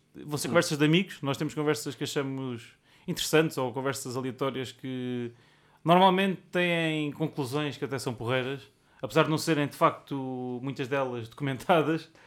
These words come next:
Speaker 1: mas acho que é porreiro passarem aqui con-, connosco uma meia horinha, onde nós falamos sobre temas que nós achamos interessantes e vocês,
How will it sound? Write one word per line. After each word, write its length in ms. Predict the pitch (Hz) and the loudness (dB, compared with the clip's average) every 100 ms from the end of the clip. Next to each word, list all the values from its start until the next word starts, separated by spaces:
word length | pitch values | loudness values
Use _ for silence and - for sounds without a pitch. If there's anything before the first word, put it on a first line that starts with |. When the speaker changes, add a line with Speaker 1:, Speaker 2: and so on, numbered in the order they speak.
| - _ _ _ _ _ - | -20 _ _ _ _ _ -8
Speaker 1:
mas 320 | 165 175 175 | -2 0 2
acho 140 | 180 | 0
que 60 | - | 0
é 20 | |
porreiro 320 | 185 180 196 185 | -2 0 0 -2
passarem 300 | 175 185 170 | 0 0 0
aqui 100 | 170 | -4
con-, 180 | 170 170 | -6 -4
connosco 480 | 160 160 151 - 151 | -2 0 -2 -4 -4
uma 140 | 147 | -2
meia 180 | 147 139 | 2 2
horinha, 440 | 131 135 143 147 - _ _ - | 2 0 -4 -8 -14 _ _ -8
onde 80 | 135 | -6
nós 120 | 131 | -4
falamos 340 | 143 143 123 | -2 -2 -2
sobre 200 | 139 117 | -6 -6
temas 340 | 131 139 127 120 | -2 -2 -4 -4
que 80 | |
nós 120 | 147 143 | -2 -2
achamos 200 | 151 135 | -4 -6
interessantes 600 | 139 - 165 143 113 - | -6 0 2 2 0 -8
e 100 | 131 | -8
vocês, 640 | 120 139 - 151 113 - | -4 -2 0 -2 -2 -8